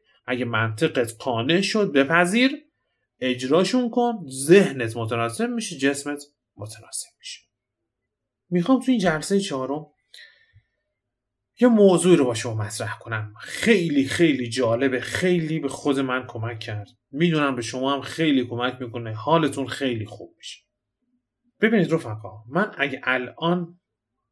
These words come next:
به شما بگم وزنت و قدت رو به من بگو، سریع جواب میدی. شاید بعضیاتون اصلاً دور کمرتون رو هم بدونید.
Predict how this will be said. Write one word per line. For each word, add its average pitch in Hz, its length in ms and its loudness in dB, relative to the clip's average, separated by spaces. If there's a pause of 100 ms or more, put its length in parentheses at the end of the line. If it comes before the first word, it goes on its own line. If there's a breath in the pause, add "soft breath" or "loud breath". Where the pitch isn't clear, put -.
(260)
به 127 80 -10
شما 123 320 -4
بگم 110 560 -2 (180)
وزنت 170 520 0
و 123 40 -2
قدت 139 520 -4
رو 123 120 -6
به 110 60 -4
من 107 220 -4
بگو، - 200 -16 (300)
سریع 180 360 0
جواب 101 400 -4
میدی. - 180 -20 (1400)
شاید 147 300 0
بعضیاتون 135 560 2
اصلاً 113 240 -6
دور 123 300 -2
کمرتون 117 640 -6
رو 107 100 -4
هم 104 180 -8
بدونید. - 680 -20